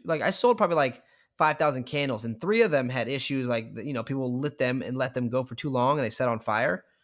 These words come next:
Like, like the, the candle just kinda lit the, with the oils, and, like, you're not, it says not to. Like, you're not supposed to light it for more than four hours, and they had it lit for, like,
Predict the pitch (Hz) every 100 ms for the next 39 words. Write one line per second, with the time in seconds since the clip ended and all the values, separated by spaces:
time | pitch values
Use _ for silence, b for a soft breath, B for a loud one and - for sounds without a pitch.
0 | _ - 127 123 131 120 127 113 117 -
1 | 131 147 135 131 - 127 117 127 190 110
2 | 113 117 117 117 143 180 185 - _ _
3 | _ _ 123 127 139 196 190 139 143 208
4 | 151 135 131 107 95 110 110 135 131 -
5 | 123 123 123 117 - 117 107 120 113 120
6 | 104 101 110 113 113 104 107 - 104 98